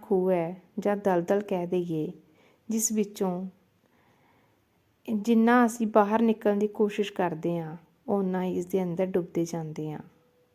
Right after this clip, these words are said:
ਇਸ ਬੇਲੋੜੇ ਸ਼ੱਕ ਨਾਲ ਹੱਸਦੇ ਖੇਡਦੇ ਪਰਿਵਾਰ ਵੀ ਮਿੰਟਾਂ ਵਿੱਚ ਹੀ ਖਿੱਲਰ ਜਾਂਦੇ ਹਨ। ਜਿੱਥੇ ਆਤਮ ਵਿਸ਼ਵਾਸ ਸਾਡੀ ਜ਼ਿੰਦਗੀ ਬਣਾ ਸਕਦਾ ਹੈ ਤੇ ਉੱਥੇ ਹੀ ਦੂਸਰੇ ਪਾਸੇ ਜੇਕਰ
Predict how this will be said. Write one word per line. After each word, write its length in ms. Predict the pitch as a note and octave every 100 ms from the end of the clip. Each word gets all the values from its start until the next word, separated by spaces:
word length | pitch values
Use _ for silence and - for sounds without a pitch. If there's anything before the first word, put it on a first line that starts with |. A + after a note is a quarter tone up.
| _ _ _ _ _ -
ਇਸ 200 | C#4 C#4
ਬੇਲੋੜੇ 520 | A#3+ C4 C4 C4 C4
ਸ਼ੱਕ 380 | C4 A#3+ G#3 -
ਨਾਲ 340 | G#3+ G3 F3+ F#3 G#3
ਹੱਸਦੇ 340 | G#3 A3 B3
ਖੇਡਦੇ 480 | B3 G#3+ F#3+ F#3 G#3
ਪਰਿਵਾਰ 520 | G3+ G3 F3+ F3 F3
ਵੀ 300 | F3 D#3+ E3 - _ _ _ G#3+
ਮਿੰਟਾਂ 400 | G#3+ G3+ G#3 G3+
ਵਿੱਚ 240 | F#3+ -
ਹੀ 60 | G3+
ਖਿੱਲਰ 360 | - G#3+ G#3+
ਜਾਂਦੇ 440 | G#3+ G#3+ F#3 D#3+ E3
ਹਨ। 400 | D#3 D3+ D#3+ E3 _ _ _ _ _ _ _ _ _ _ _ _ -
ਜਿੱਥੇ 340 | A#3+ C4 - D4+
ਆਤਮ 380 | A#3+ A3+ B3+
ਵਿਸ਼ਵਾਸ 560 | C4 B3+ B3 A3 G3 G#3+
ਸਾਡੀ 260 | A3 F#3+ G#3
ਜ਼ਿੰਦਗੀ 540 | G3+ G3+ G3+ G3 G#3
ਬਣਾ 340 | G3+ F#3 F3
ਸਕਦਾ 460 | F#3+ G3 F3+ E3 E3
ਹੈ 280 | D#3+ E3 F#3 _ _ -
ਤੇ 120 | G#3
ਉੱਥੇ 280 | F#3+ F#3+ G3+
ਹੀ 60 |
ਦੂਸਰੇ 460 | G3 G3 F#3 G3 F#3+
ਪਾਸੇ 600 | F#3+ E3+ E3 E3+ E3 F#3+ - _ _ _ _
ਜੇਕਰ 580 | G3+ G#3+ G#3 G#3+ G3 G3